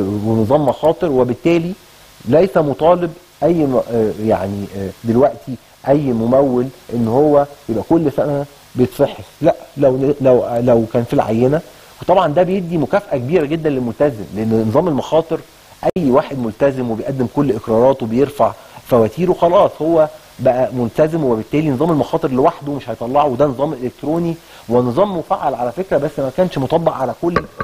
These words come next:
المأموريات والضرائب، دلوقتي هيطبق على كل المأموريات والمراكز والضرائب. وان شاء الله يساعدنا ان احنا،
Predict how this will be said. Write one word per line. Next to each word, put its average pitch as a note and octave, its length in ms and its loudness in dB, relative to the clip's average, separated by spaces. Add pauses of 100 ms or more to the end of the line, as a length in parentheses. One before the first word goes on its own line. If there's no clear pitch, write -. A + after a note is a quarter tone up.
المأموريات B2+ 640 0
والضرائب، B2+ 460 0 (220)
دلوقتي C#3+ 160 0
هيطبق D3 320 2
على A#2 120 2
كل E3+ 200 2
المأموريات C#3 560 4
والمراكز B2 480 0
والضرائب. B2+ 540 2 (340)
وان A#2 140 0
شاء D#3+ 160 2
الله D#3+ 100 2
يساعدنا D#3+ 480 -2
ان D3+ 40 -4
احنا، D#3 220 -2